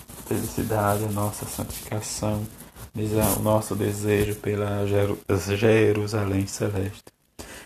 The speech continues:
Diante dos discípulos, em que, diz Pedro, Tiago e João, vê, né, diz,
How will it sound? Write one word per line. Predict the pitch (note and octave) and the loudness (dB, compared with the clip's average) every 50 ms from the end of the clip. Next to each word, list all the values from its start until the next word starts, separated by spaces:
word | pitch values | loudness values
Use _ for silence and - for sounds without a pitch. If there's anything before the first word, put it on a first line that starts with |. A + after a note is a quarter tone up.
| - _ | -10 _
Diante | - B2+ C#3 C#3 C3+ - B2 | 4 8 8 8 8 6 4
dos | A#2+ A#2+ A#2+ A#2 - | 2 2 2 0 -2
discípulos, | F3 C#3+ - - - - B2 A#2+ B2 C3+ C#3 - B2 A#2+ | -4 -4 -2 -2 0 2 2 2 2 2 0 0 0 0
em | A#2 A2 - | 0 -2 -4
que, | - A2+ A#2 A#2 A#2 A#2 - _ _ _ - - - - _ _ - | -2 0 2 2 2 0 -2 _ _ _ -18 -18 -18 -20 _ _ -6
diz | A2+ A2+ A#2 A2 G#2+ - | -2 0 0 0 0 -2
Pedro, | - - G#2+ A2 A2 A#2 A#2+ A#2 A#2+ A2+ A2 | -2 0 4 6 6 8 6 6 4 2 -2
Tiago | - - A#2 A2+ A2+ A2 G#2+ A2+ B2 | -2 -4 -2 -2 0 0 2 2 2
e | C#3+ D3 | 2 2
João, | D3 - G#2+ A2 A2+ A#2+ B2 | 2 2 2 4 6 4 4
vê, | B2 A#2 G#2 G#2+ A2 G#2 G#2+ A#2+ C3+ - - _ _ _ _ _ _ | 4 2 2 4 6 6 6 6 4 0 -4 _ _ _ _ _ _
né, | - A#2+ A#2+ A#2+ | 0 2 2 2
diz, | A#2 A2+ G#2 G#2+ G#2+ G#2+ A2 G#2+ | 2 2 0 0 0 0 -2 -4